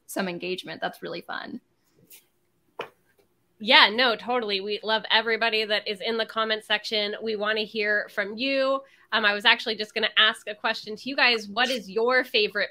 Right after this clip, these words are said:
Speaker 2: point out of all the eighteen different points that you found that resonated most with you? Um, but we do have just from, um, Aaron and Jamie, it was clear that, uh,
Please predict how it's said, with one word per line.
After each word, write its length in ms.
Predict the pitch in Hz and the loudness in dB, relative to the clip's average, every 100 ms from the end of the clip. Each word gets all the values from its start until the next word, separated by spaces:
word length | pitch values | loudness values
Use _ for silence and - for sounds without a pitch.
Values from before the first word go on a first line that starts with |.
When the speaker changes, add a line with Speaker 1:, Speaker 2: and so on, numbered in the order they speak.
| _ - | _ -6
Speaker 2:
point 400 | 208 170 120 - | -4 -4 -6 -4
out 140 | 202 196 | -2 0
of 100 | 180 | -4
all 200 | 185 190 | -6 -4
the 100 | 185 | -4
eighteen 360 | 202 - 208 202 | -6 -8 -10 -8
different 360 | 190 190 143 | -6 -6 -8
points 420 | 214 190 180 - _ _ _ | -6 -4 -4 -8 _ _ _
that 220 | 202 202 202 | -4 -2 -6
you 200 | 233 226 | -6 -2
found 340 | 214 196 190 | 0 2 0
that 100 | - | -2
resonated 460 | 196 190 190 185 180 | -2 0 -2 -2 -2
most 280 | 175 180 180 | -4 -6 -10
with 140 | 175 | -12
you? 540 | 220 285 302 202 208 269 _ _ _ - | -4 0 2 0 -2 -6 _ _ _ 0
Um, 460 | 208 190 170 175 - | 2 2 -2 -6 -4
but 160 | 226 | -4
we 120 | 233 190 | -2 -6
do 260 | 240 240 | -4 -4
have 480 | 233 240 220 214 208 208 | 2 4 6 4 0 -6
just 320 | 208 202 - - | -6 -6 -10 -2
from, 420 | 214 190 185 190 | 0 0 -2 -4
um, 200 | 190 175 180 | -6 -6 -4
Aaron 220 | 202 190 | -4 -4
and 100 | 196 | -4
Jamie, 500 | 302 320 302 294 294 _ _ | -2 -2 -2 -4 -6 _ _
it 80 | 233 | -4
was 160 | 226 226 | -4 -4
clear 360 | - 311 302 254 | -4 0 0 4
that, 180 | 220 208 | 2 4
uh, 280 | 208 202 | 2 4